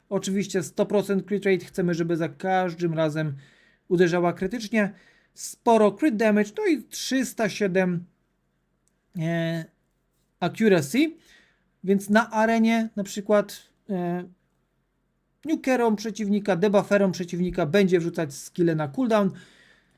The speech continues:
Jeżeli będzie przeciwnik, który jest zbudowany pod resistance, no to wtedy,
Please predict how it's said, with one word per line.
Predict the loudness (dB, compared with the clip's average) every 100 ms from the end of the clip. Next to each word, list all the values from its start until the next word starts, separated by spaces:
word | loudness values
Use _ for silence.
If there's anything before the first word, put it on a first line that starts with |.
| _ _ _ _ 0
Jeżeli | 6 6 6 6
będzie | 4 4 4
przeciwnik, | 2 0 0 0 -2
który | -4 2 4 2 0 -6 _
jest | 0 0 -2 -6
zbudowany | -6 -2 4 4 6 2 2 0 0 -6 -16 -6
pod | 0
resistance, | 0 2 0 0 -2 -2 -6 -8 -4
no | -2 -2
to | -2 0 2 0 -4 _ _ -12
wtedy, | -4 -2 0 -2